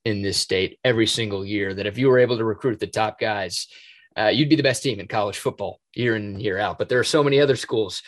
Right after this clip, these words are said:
who know how good the state of Texas is. So I mentioned some of the out-of-state schools. Obviously, you've got in-state competition as well. It, it's just tough to get all of those guys. So going out of state sometimes is necessary. And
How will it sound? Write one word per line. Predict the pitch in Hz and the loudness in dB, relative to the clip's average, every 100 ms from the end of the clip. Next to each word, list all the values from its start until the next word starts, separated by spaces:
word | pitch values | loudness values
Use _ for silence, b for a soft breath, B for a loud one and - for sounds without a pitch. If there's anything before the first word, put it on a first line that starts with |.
| B B | B B
who | 143 147 | 2 4
know | 147 131 98 _ _ _ | 4 2 -2 _ _ _
how | 139 | -2
good | 135 143 127 | 2 2 2
the | |
state | 117 131 117 | 0 -2 -2
of | 107 | -4
Texas | 123 104 107 - | -8 -8 -12 -8
is. | 104 87 - | -8 -6 -6
So | 110 104 98 | -2 -2 -4
I | - | -6
mentioned | 120 113 123 | -6 -8 -8
some | 127 | -6
of | 113 | 0
the | 113 | 2
out-of-state | 113 107 113 110 | 0 0 -2 -2
schools. | - 110 110 104 | -4 -6 -6 -4
Obviously, | 113 107 113 | -4 -4 -6
you've | 113 | -8
got | 110 110 | -6 -6
in-state | 123 107 120 113 117 | -6 -4 -4 -4 -4
competition | 110 104 - 110 - 104 98 - b _ - | -6 -6 -2 -2 0 -4 -6 -12 b _ -4
as | 107 104 98 | -2 -2 -2
well. | 117 117 104 95 | 0 2 0 -2
It, | 107 85 | -4 -6
it's | 107 - | -6 -6
just | 117 - - | -6 -6 0
tough | 139 - | 0 0
to | 117 | -4
get | 101 117 113 - | -4 0 0 0
all | 107 107 | 2 2
of | 95 | 0
those | 98 95 | -4 -4
guys. | - 90 87 80 | -6 -6 -4 -4
So | - 92 - B - | 0 0 -2 B -4
going | 120 127 | 0 2
out | 127 | 2
of | 117 | 0
state | - 120 120 | 0 0 0
sometimes | 110 110 110 107 104 | -4 -6 -4 -4 -4
is | 123 107 | -6 -4
necessary. | 104 110 - - 101 104 127 110 | -2 -2 -2 -2 -2 0 2 0
And | 104 | -4